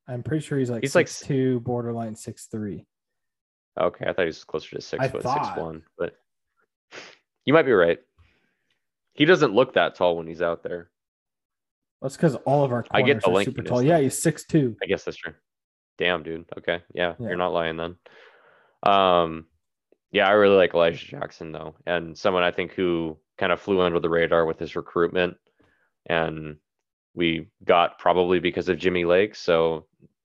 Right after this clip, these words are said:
Speaker 2: if that's anything else, thank-, thanks for that, Jimmy.
Speaker 1: Yeah.
Speaker 2: Um, um, I think he's gonna turn into a hell of a player, though. I, I think he's probably still a year away, but
Speaker 1: I agree.
Speaker 2: he'll get, he'll get, he'll get some run this year. I think he'll play.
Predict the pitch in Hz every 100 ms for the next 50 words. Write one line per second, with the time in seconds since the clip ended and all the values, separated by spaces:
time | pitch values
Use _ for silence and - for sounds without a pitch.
0 | _ _ _ 76 - _ _ _ _ _
1 | _ 87 - 87 85 82 82 85 92 -
2 | - - - 90 - 95 87 - 82 90
3 | - 85 87 87 - - - - 127 123
4 | 98 87 85 80 80 - _ _ _ _
5 | _ _ _ - 87 82 82 - 107 107
6 | 95 92 - 90 85 82 82 80 - 85
7 | 82 80 78 - 80 78 78 78 - -
8 | 87 - 87 85 82 - 80 80 - 78
9 | 78 76 78 78 78 - _ 80 85 139
10 | 131 110 104 107 - _ _ _ 190 185
11 | 170 - 156 175 139 170 180 175 110 90
12 | 85 80 87 85 - _ 110 104 92 -
13 | 82